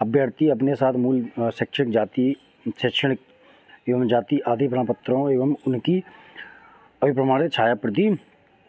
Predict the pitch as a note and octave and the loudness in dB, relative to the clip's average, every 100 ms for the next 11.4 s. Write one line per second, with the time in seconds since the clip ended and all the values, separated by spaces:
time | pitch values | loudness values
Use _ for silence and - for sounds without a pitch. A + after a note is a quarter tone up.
0 | _ _ F3 F3+ D3 B2+ - A2 G2 G#2+ | _ _ 0 2 0 -2 0 0 0 0
1 | B2+ B2+ C#3+ C3 A#2 A#2+ C3 C#3 C3+ D3 | 0 2 0 0 0 0 0 0 -2 -2
2 | D3+ B2+ A2+ A2 B2 B2+ B2 - B2 B2+ | 0 0 -2 -2 0 0 -2 0 0 0
3 | C3 C#3 B2+ - B2 - B2+ B2 - - | 0 0 -2 -2 -4 -2 -4 -4 -8 -20
4 | - - C3+ B2+ C3 B2 A#2+ B2 D3 A#2 | -14 -2 0 2 2 2 0 -2 -2 -2
5 | B2 A#2+ A#2 A#2 B2 A2 B2 A#2 C3 B2 | 0 -2 0 0 -2 -2 -2 0 0 -2
6 | G#2 F3 G#3 - - _ _ G#2+ B2+ A#2 | -2 -2 -2 -4 -20 _ _ -4 0 2
7 | A2+ - G2 F2+ E2 F2+ A3+ A2 _ - | 0 -2 -6 -4 -4 0 0 -2 _ -20
8 | - - _ _ A#2 A#2 B2 C3 A2 A2 | -20 -20 _ _ 0 2 2 0 0 0
9 | A#2+ A#2 A2+ A2+ D#3 D#3+ D#2+ G2 G2+ - | 2 2 0 0 -2 -6 -6 -4 -4 -2
10 | A#2 G#2+ A2 - - G#2+ G#2+ - D3+ D#3+ | -2 0 -2 -4 -4 -2 -2 -4 -6 -4
11 | A2+ A2+ A2 A2 | -2 0 0 -2